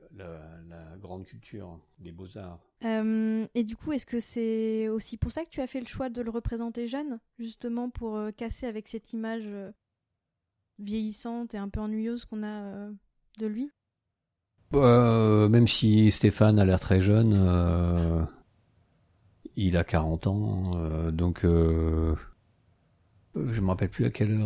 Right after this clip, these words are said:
Speaker 1: à quel âge il est mort, Molière, mais, euh, je crois qu'il avait passé, euh, soixantaine. Pour moi, ce qui était surtout important, c'était, euh, c'est dans cette sculpture, cette statue de Calfieri.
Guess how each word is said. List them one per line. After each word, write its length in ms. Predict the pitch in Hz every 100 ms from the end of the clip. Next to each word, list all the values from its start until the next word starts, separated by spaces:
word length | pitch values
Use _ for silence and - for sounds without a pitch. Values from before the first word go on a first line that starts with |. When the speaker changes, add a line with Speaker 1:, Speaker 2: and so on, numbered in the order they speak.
| 113
Speaker 1:
à 140 | 110
quel 240 | 107 - 95
âge 200 | 110 117
il 160 | 110
est 40 | 101
mort, 300 | 95 98 98
Molière, 440 | 95 95 98 98
mais, 400 | 98 107 98 95
euh, 360 | 95 92 95 92
je 80 | -
crois 160 | -
qu'il 160 | - -
avait 160 | 92
passé, 460 | 90 - - 104 90 113 107
euh, 140 | 87 78 76 78
soixantaine. 800 | - - 92 87 85 98 123 117 - _ _ _ _ _ _ _ _ _ _ _ _
Pour 180 | - 101
moi, 260 | 104 120 131
ce 80 |
qui 80 | -
était 120 | -
surtout 320 | 107 117 - 147
important, 480 | 101 107 - 120
c'était, 800 | 127 - - - 98 98 110 - - 98
euh, 500 | 92 90 90 95 104
c'est 260 | 117 - 117
dans 120 | 101
cette 180 | - 98
sculpture, 580 | - 101 - - 107 101
cette 160 | 101
statue 460 | 95 - - - 113
de 120 | 104
Calfieri. 760 | 101 101 95 - 101 101 117